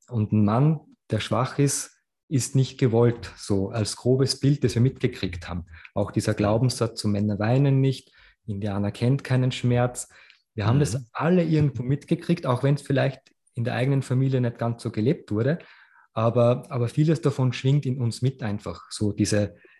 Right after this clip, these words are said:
Speaker 1: diese Grunddenke von uns Männern, auch diese Identifikation, was,
Speaker 2: Mhm.
Speaker 1: was macht ein Mann aus? Und da erlauben wir uns das nicht, weil, weil das sozusagen in die Kategorie Schwäche zählt. Und jetzt lernen wir sehr schnell eigentlich hier zuzumachen,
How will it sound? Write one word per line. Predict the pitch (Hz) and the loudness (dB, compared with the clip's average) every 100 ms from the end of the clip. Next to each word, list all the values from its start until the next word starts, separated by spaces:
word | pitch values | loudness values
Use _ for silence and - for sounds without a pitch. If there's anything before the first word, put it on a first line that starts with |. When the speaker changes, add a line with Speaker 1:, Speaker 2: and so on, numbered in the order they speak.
| _ _ _ _ - | _ _ _ _ -10
Speaker 1:
diese | 104 110 | -4 -2
Grunddenke | - 170 196 104 101 - 92 | 6 6 6 0 0 -2 -8
von | - 107 | -4 -2
uns | 127 139 - | 4 2 4
Männern, | 120 135 101 | 2 4 2
auch | 104 - | -2 -4
diese | 117 135 | -6 -2
Identifikation, | 127 117 117 110 - - - 117 135 - _ _ _ _ | -2 -2 -4 -8 -8 -8 -2 2 2 -2 _ _ _ _
was, | - 135 110 - 95 | -14 -4 -2 -2 -6
Speaker 2:
Mhm. | 90 82 | -6 -6
Speaker 1:
was | 107 | -4
macht | 113 117 - | -2 -2 0
ein | 113 | 0
Mann | 107 101 | 2 2
aus? | 104 107 175 - - - _ - _ - | 0 2 2 0 -12 -20 _ -20 _ -12
Und | - 117 | -2 0
da | 117 | 2
erlauben | 110 101 117 143 | 2 2 2 2
wir | 123 | 2
uns | 117 110 | 2 0
das | 104 - | -6 -6
nicht, | 92 92 | -8 -4
weil, | 104 104 - _ _ _ | -2 -2 -6 _ _ _
weil | 117 113 | -4 0
das | 131 131 - - | 2 0 -4 -14
sozusagen | 151 127 127 123 147 151 - | -10 -4 0 0 0 -10 -2
in | 139 | 0
die | 123 | 2
Kategorie | 117 - 110 117 | 0 -2 -2 -2
Schwäche | - 131 - 98 90 | 0 0 0 -8 -8
zählt. | - 87 85 - 85 85 - - _ | -10 -8 -10 -14 -20 -20 -20 -20 _
Und | - 120 | 0 2
jetzt | 120 | 2
lernen | 107 123 190 165 | 2 4 6 6
wir | 165 | 4
sehr | 160 151 180 | 4 2 2
schnell | - 117 170 | 0 0 2
eigentlich | 123 139 147 143 | -2 0 -2 0
hier | 143 139 | -4 0
zuzumachen, | 180 180 101 87 - 180 214 | -2 0 -4 -4 0 0 0